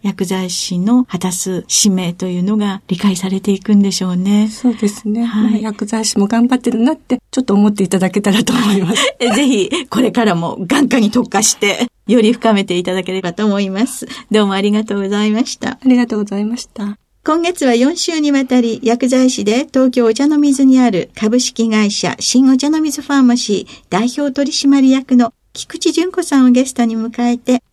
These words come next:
Speaker 1: 薬剤師が発信する目の健康情報と題してお話を伺いました。続いて、寺尾啓二の研究者コラムのコーナーです。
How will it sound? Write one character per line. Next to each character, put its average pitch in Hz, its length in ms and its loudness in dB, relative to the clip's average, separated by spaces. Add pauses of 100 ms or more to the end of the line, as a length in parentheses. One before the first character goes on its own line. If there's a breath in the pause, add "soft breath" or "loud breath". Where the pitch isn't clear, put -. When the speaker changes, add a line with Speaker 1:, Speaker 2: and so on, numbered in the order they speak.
(160)
Speaker 1:
薬 220 300 -2
剤 285 240 0
師 285 160 -4
が 294 120 -2
発 175 260 -8
信 262 300 0
す 262 180 -4
る 294 240 -2
目 240 140 2
の 196 140 0
健 202 280 -2
康 330 140 0
情 339 180 -4
報 294 160 -4
と 262 120 -2
題 254 200 2
し - 120 -10
て 311 180 -4 (180)
お - 80 -4
話 190 380 -2
を 277 100 -2
伺 180 300 -6
い 170 80 -4
ま 170 80 -4
し 170 100 -12
た。 - 200 -8 (760)
続 302 240 0
い 330 100 0
て、 285 220 -2
寺 302 320 2
尾 359 60 0
啓 339 180 2
二 226 140 -2
の 160 100 0
研 254 220 2
究 302 180 -2
者 277 160 -2
コ 269 120 -2
ラ 233 100 2
ム 196 100 0
の 254 140 2
コ 220 100 -4
ー 190 80 0
ナ 170 80 -4
ー - 140 -8
で - 140 -8
す。 - 540 -14